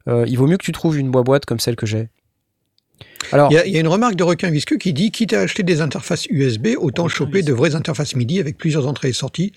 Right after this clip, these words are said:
Speaker 2: comme Motu faisait à l'époque. »
Speaker 1: Ouais, exactement. Exactement. Donc, il y a des trucs comme ça. Par exemple, euh, la midi Timepiece de chez Motu. Tu vas chez motu point com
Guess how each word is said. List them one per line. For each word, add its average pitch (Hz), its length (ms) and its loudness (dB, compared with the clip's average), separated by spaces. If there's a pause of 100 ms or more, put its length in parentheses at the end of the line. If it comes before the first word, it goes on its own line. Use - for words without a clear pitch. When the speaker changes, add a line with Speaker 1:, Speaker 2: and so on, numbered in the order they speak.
(260)
Speaker 2:
comme 143 180 2
Motu 131 280 -2
faisait 151 380 -2
à 156 100 -6
l'époque. » - 520 -6
Speaker 1:
Ouais, 240 180 2
exactement. 147 640 -2 (640)
Exactement. 139 720 -2
Donc, 120 280 -4
il 135 40 2
y 156 60 6
a 190 40 6
des 175 140 0
trucs - 180 -8
comme 127 140 -2
ça. 190 260 -2
Par 131 140 -2
exemple, 131 580 -2
euh, 120 220 0
la 110 220 2
midi 151 340 0
Timepiece 127 680 -2
de - 60 -2
chez 113 220 0
Motu. 143 440 0
Tu - 140 -10
vas 117 140 -2
chez - 260 -4
motu 139 300 -2
point 120 160 -4
com 220 300 -2